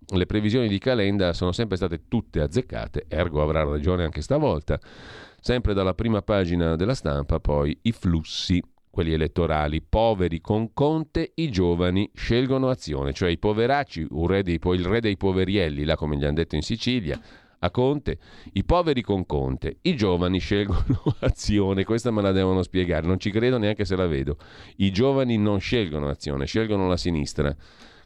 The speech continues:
co-, o, o che gli pare sinistra ai giovani, che gli pare a loro, come si direbbe in italiano corretto, sinistra.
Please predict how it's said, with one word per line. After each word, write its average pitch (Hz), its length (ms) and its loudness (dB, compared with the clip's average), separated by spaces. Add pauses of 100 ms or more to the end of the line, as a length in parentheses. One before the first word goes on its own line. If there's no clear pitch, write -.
(160)
co-, 95 140 0
o, 90 400 2
o 110 180 0
che 110 160 -2
gli 107 180 0
pare 92 280 0
sinistra 71 580 -2 (340)
ai 78 160 0
giovani, 67 400 0 (280)
che 92 140 0
gli 90 180 0
pare 104 280 2
a 95 60 4
loro, 82 480 2
come 76 220 -2
si 76 100 -6
direbbe 73 320 0
in 71 80 0
italiano 69 420 0
corretto, 82 600 -2
sinistra. 64 600 -4